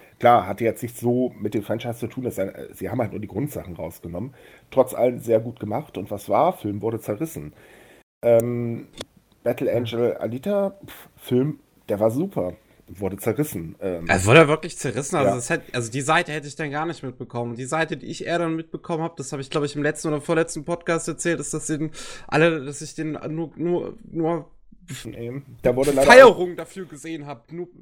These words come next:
Speaker 2: ich wollte
Speaker 1: Leider
Speaker 2: sagen,
Speaker 1: nein, leider
Speaker 2: Praise
Speaker 1: nein.
Speaker 2: oder
Speaker 1: Da wurde auch ziemlich zerrissen, was eigentlich sehr schade ist, aber das ist heutzutage normal. Ich mein, ähm, ganz ehrlich, okay, jetzt wird's hart und mir tut's jetzt auch wirklich leid, wenn die Fans euch danach geißeln, die euch jetzt hören.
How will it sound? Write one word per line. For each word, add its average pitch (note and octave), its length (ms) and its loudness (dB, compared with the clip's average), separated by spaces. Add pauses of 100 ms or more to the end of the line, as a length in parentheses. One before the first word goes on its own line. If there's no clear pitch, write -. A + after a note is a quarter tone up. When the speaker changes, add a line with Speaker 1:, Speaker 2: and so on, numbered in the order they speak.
Speaker 2:
ich - 160 -20
wollte D#3 180 -6
Speaker 1:
Leider D#3+ 240 4
Speaker 2:
sagen, D3+ 300 2
Speaker 1:
nein, D3 40 -8 (200)
leider C#3 240 2
Speaker 2:
Praise B2 320 2
Speaker 1:
nein. - 20 -4
Speaker 2:
oder A#2 220 -6
Speaker 1:
Da A#2+ 180 -6
wurde C#3 180 4
auch C3 120 2
ziemlich C#3 320 -6
zerrissen, G#2 580 -6
was G#2+ 140 -8
eigentlich C3+ 160 -4
sehr B2+ 100 0
schade C3 280 2
ist, G#2 120 -4
aber A2 240 0 (100)
das A2+ 200 -10
ist - 100 -12
heutzutage D3+ 400 -4
normal. D3 340 -4
Ich G2 120 -8
mein, A#2+ 320 -4
ähm, B2 340 -6 (640)
ganz C#3 160 2
ehrlich, D#3+ 400 0 (560)
okay, B2+ 220 -4
jetzt A#2 160 -2
wird's A#2 160 -6
hart B2+ 180 4
und A#2+ 80 -8
mir A#2+ 80 -4
tut's C3+ 220 -12
jetzt - 120 -10
auch A#2+ 100 -6
wirklich B2+ 220 -4
leid, C3+ 200 4
wenn A#2+ 80 -4
die A2 60 -6
Fans C3+ 200 -4
euch A#2 120 -6
danach A2+ 200 -4
geißeln, B2+ 360 2
die G2+ 100 -6
euch - 120 -8
jetzt G2 220 -10
hören. A#2 220 -4